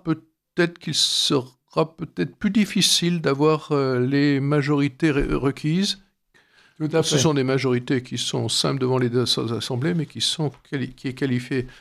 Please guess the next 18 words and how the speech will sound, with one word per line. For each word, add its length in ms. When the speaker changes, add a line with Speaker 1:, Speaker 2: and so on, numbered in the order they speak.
Speaker 1:
devant 160
le 60
Congrès, 360
la 100
réunion 260
des 100
deux 220
assemblées, 360
c'est 140
le 60
trois 160
cinquièmes 360
des 200
exprimés. 420
Euh, 300
di-, 140
plus 160
difficile 340